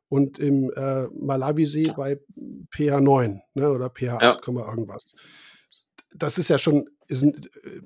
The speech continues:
Speaker 1: Meerwasser ist Meerwasser, ne? Ob du jetzt 'n Fisch aus der Karibik schwimmt, äh, kaufst oder einen aus Australien oder wie auch immer, die
Speaker 2: Du meinst
Speaker 1: schwimmen
Speaker 2: von den
Speaker 1: alle bei
Speaker 2: Parametern
Speaker 1: P H acht
Speaker 2: jetzt,
Speaker 1: Komma
Speaker 2: ne?
Speaker 1: drei rum.
Speaker 2: Ja.
Speaker 1: Genau. Wasser
Speaker 2: Ja.
Speaker 1: ist viel konstanter und 'n Riff sieht irgendwo ähnlich aus. Nichtsdestotrotz, du hast manchmal, ich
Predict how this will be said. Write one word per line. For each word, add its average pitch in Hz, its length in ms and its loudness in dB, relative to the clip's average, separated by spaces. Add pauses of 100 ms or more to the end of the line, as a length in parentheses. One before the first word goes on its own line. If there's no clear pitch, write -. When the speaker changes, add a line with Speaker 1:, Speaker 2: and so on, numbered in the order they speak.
(120)
Speaker 1:
Meerwasser 147 440 4
ist - 100 0
Meerwasser, 120 640 4
ne? 131 140 0
Ob 127 160 -4
du 147 60 -4
jetzt 139 140 -4
'n 123 60 -8
Fisch 143 180 -4
aus 143 120 2
der 139 80 0
Karibik 143 520 -2
schwimmt, 185 400 0
äh, 151 280 -2
kaufst 170 380 -4
oder 147 200 -4
einen 143 180 0
aus 139 140 -4
Australien 160 640 -6 (100)
oder 139 220 -8
wie 139 100 -2
auch - 120 -10
immer, 185 240 2 (400)
die 139 60 -8
Speaker 2:
Du 120 80 -2
meinst 110 160 4
Speaker 1:
schwimmen - 20 4
Speaker 2:
von - 100 4
den 143 100 8
Speaker 1:
alle - 20 -6
bei 107 120 6
Speaker 2:
Parametern 107 280 8
Speaker 1:
P - 0 -
H 123 80 2
acht 104 120 4
Speaker 2:
jetzt, 143 200 2
Speaker 1:
Komma - 20 0
Speaker 2:
ne? 160 160 4
Speaker 1:
drei 147 60 6
rum. 117 200 2
Speaker 2:
Ja. - 60 -8 (260)
Speaker 1:
Genau. 131 360 2 (200)
Wasser 160 260 2
Speaker 2:
Ja. - 20 2
Speaker 1:
ist 156 80 -4
viel - 140 2
konstanter 156 640 0
und 147 220 0
'n - 200 -8
Riff 160 240 0
sieht - 260 -8
irgendwo 151 360 0
ähnlich 143 480 0
aus. 120 200 -4 (280)
Nichtsdestotrotz, 147 800 -4
du 135 100 -8
hast 139 220 -6
manchmal, 147 480 -2 (840)
ich - 240 -2